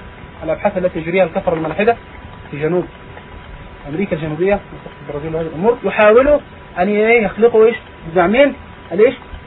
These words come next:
الخلية الحية. ولهم في ذلك يعني يقارب مئات السنوات.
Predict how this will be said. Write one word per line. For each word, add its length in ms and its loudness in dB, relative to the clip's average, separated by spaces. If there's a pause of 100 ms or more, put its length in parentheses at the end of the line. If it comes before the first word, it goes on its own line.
(680)
الخلية 340 2
الحية. 300 -2 (2000)
ولهم 340 4
في 140 -8
ذلك 340 4 (100)
يعني 260 -6 (880)
يقارب 320 4
مئات 280 2
السنوات. 320 -2